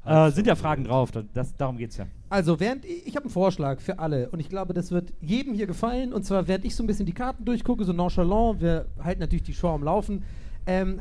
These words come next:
Speaker 3: habt ihr schon mal über Montezuma und die Azteken gehört? Eventuell haben wir einen Experten da,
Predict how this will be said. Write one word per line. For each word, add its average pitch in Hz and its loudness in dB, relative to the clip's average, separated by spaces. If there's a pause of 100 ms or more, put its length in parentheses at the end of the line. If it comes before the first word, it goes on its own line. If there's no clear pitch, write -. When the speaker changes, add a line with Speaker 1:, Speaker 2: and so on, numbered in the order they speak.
Speaker 3:
habt - -6
ihr 269 2
schon 233 2
mal 226 2
über 196 -2
Montezuma 202 0
und 226 0
die 208 -2
Azteken 190 0 (180)
gehört? 139 6 (640)
Eventuell 262 0
haben 262 0
wir 254 -2
einen 233 -2
Experten 240 -4
da, 139 0